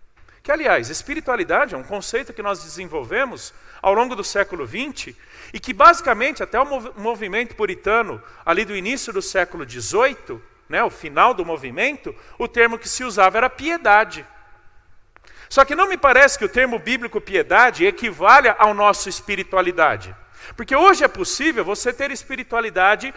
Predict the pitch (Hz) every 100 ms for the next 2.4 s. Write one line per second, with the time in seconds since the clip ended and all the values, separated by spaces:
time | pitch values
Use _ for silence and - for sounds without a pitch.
0 | - - 247 302 285 247 240 - 185 214
1 | 285 - - - 208 254 285 - 269 -
2 | - 220 247